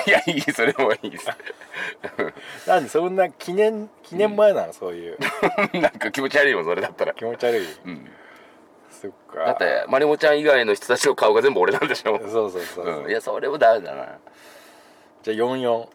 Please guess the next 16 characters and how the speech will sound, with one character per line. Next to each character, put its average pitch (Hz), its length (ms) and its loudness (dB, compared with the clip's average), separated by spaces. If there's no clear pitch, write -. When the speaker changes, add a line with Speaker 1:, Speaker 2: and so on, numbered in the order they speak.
Speaker 1:
い 131 40 -2
や、 - 160 4
い 214 60 0
い、 110 160 -4
だ 139 120 0
か 120 180 -2
ら 107 60 0
い - 40 -6
い。 - 20 -6
Speaker 2:
う 110 40 -4
ん。 98 220 -12
Speaker 1:
う - 20 -10
ん。 - 100 -14
Speaker 2:
ま 95 180 -2
あ 85 40 -4
ね、 82 480 -10